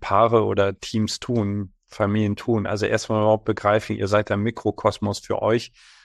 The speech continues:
Und wenn dieser Mikrokosmos durch gute Rituale gestärkt wird, also dann könnt ihr alles in dieser Welt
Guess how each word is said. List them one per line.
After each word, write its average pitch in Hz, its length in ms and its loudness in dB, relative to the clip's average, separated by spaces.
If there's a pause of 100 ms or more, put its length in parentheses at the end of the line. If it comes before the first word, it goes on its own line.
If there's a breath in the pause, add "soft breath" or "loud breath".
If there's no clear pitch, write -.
(160 soft breath)
Und 107 100 -6
wenn 110 140 2
dieser 117 240 2
Mikrokosmos 110 1000 -2 (540 soft breath)
durch - 260 -2
gute 117 380 0
Rituale 107 560 2
gestärkt 104 580 0
wird, 104 320 -4
also 98 180 -4
dann 101 220 0
könnt 117 320 -2
ihr 113 260 -2
alles 127 480 -2
in 104 140 -4
dieser 104 280 0
Welt 101 440 -2